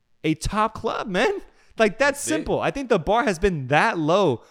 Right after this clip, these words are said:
Speaker 1: for Manchester United in recent memory with how bad they've been. But with what I just saw this weekend, bro, and the form that I'm seeing these players in, Casemiro's presence in the midfield, bro, I'm just truly, truly fascinated. And I love it. I really do. I'm like, "Oh, shit.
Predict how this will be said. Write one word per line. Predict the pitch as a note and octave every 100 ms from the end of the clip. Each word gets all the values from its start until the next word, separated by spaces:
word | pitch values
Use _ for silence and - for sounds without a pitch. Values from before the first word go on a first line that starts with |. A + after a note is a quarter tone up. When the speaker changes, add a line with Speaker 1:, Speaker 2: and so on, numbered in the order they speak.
| _
Speaker 1:
for | D#3
Manchester | E3+ E3+ G3
United | D#3+ D#3+ E3+
in | C#3
recent | C3+ - F#3
memory | E3 F#3+ D#3+
with | C3
how | D#3+
bad | C#3 A2 B2+ D#3
they've | D#3+ D#3 G#2+
been. | C#3+ F#3+ A2+ - - -
But | D3
with | C#3
what | D3+ C4
I | G#3
just | G#3 G3
saw | G3 F#3
this | A#2+
weekend, | C#3+ C3 F#2+
bro, | E2+ E2+ - -
and | B2
the | B2
form | - A3
that | G3
I'm | F3
seeing | - F3+
these | D#3
players | - E3 D#3+ B2
in, | D3+ F3+ - _ -
Casemiro's | D3+ F#3 D3+ A#2 D3+ E3 -
presence | - D#3 D#3 C3+
in | C#3
the | A2+
midfield, | A#2 D#3+ - F3+ F3+
bro, | F#3+ F#3 - - _ _ _ _
I'm | F#3 F3
just | D#3+ C3+ -
truly, | - G3+ G#3+ G3+ G3+
truly | - E3+ E3 D#3
fascinated. | D3 C#3+ D#3+ E3+ E3+ F3 F#3 - _ _
And | B2 B2+
I | C3
love | C3 D3
it. | A#2+ G2 - -
I |
really | B2+ C#3+ D3+
do. | B2 D3
I'm | A#2+ B2+
like, | B2+
"Oh, | D3
shit. | D3 - D#3+ -